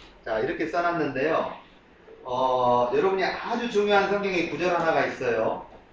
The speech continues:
자, 성경 구절인데, "구원역 정 sáu câu một 입니다."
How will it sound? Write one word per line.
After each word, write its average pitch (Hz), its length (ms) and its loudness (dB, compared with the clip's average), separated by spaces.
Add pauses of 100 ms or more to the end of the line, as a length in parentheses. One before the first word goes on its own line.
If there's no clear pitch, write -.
(580)
자, 120 400 0
성경 180 320 -4
구절인데, 135 720 0 (380)
"구원역 151 960 2 (560)
정 165 320 0 (160)
sáu 139 480 2
câu 190 140 2 (100)
một 120 140 -4
입니다." 123 340 -8